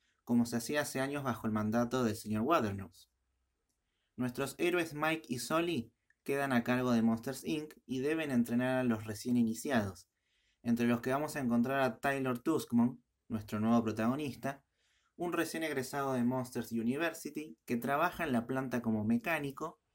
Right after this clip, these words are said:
y sueña con trabajar codo a codo con Wazowski y Sullivan. Vamos a volver a ver caras conocidas de la película original, como Ross, la secretaria que mandaba ordenar el papeleo y resultó ser la líder de la C D A,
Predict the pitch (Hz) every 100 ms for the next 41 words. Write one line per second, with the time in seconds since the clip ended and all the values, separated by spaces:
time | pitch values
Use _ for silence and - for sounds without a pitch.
0 | _ _ _ 151 139 - 175 180 160 127
1 | 123 123 120 143 143 117 _ - 147 139
2 | 131 131 147 120 139 - _ 117 117 117
3 | 110 139 139 - 151 - - 139 110 95
4 | 92 92 _ _ _ _ _ _ _ _
5 | _ _ _ _ 120 135 151 143 139 120
6 | 117 131 143 127 127 123 135 131 - 110
7 | 104 - 127 120 104 98 104 101 104 98
8 | 98 131 156 156 156 - _ _ _ _
9 | _ - 104 101 95 127 139 - - _
10 | - 104 104 104 - 117 120 107 101 101
11 | 107 117 117 101 104 110 107 - 104 -
12 | 104 127 147 113 _ _ _ - 113 104
13 | 104 104 120 120 113 104 110 110 104 98
14 | 98 - 107 113 147 151